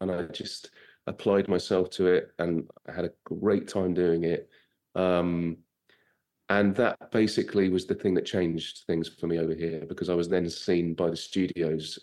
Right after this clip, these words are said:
as a leading man and someone who could carry a show and all of these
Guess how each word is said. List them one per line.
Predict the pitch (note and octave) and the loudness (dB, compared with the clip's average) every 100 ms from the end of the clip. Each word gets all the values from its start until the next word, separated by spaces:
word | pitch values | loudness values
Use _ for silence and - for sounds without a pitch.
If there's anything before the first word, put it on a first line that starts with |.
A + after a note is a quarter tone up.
| - | -6
as | E2+ D#2+ - - F2+ | -4 -4 -8 -10 -6
a | |
leading | F2 F2 F2 | -2 -2 0
man | E2+ E2+ E2+ E2+ - | 0 -2 -2 -2 -4
and | E2 | -6
someone | - E2+ E2 | -4 -2 -2
who | F2+ | -4
could | E2 - | -6 -8
carry | F#2 E2+ F2 | -4 2 2
a | F2 | 2
show | - D#2+ D#2+ E2 | 0 0 2 2
and | E2+ | 2
all | F2+ | 2
of | E2+ | 0
these | E2+ - | -2 -6